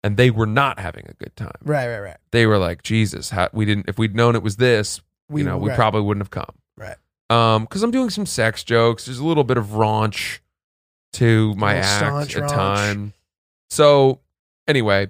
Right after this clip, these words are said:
Speaker 1: the show ends. I go out to say hi to people. I go up to this group of women, and they were like, "You were great." I'm like, "Thank you so much." Um, you know, I ca-, and I, I say to them,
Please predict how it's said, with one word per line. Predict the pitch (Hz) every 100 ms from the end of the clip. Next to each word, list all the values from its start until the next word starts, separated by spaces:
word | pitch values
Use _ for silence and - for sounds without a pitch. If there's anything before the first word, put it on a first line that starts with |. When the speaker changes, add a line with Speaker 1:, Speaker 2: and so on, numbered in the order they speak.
| - _ _ _ _ _ _
Speaker 1:
the | 113
show | 120 - 208 180
ends. | 143 135 135 127 - _ _ _ _
I | 127
go | 135 160
out | 147 139 131
to | - 120 117 113 - _
say | - 117
hi | 104 101
to | 98
people. | 107 104 104 101 98 98 _ _ _ _
I | 117
go | 113 139
up | 139 -
to | 120
this | 113 107
group | - 107 98
of | 98
women, | 104 98 98 98 95
and | 101 101
they |
were | 98 95
like, | 90 92
"You | 101
were | 92
great." | - 120 117 110 -
I'm | 98
like, | 98 90 -
"Thank | 131 123
you | 117
so | - 117
much." | 110 107 101 - - _ _ _ _ _ _
Um, | 113 107 104 98 95 -
you | 113
know, | 117 107 98
I | 98
ca-, | 104 - 123
and | 113 107
I, | 98
I | 110
say | - 156 202
to | 113
them, | - -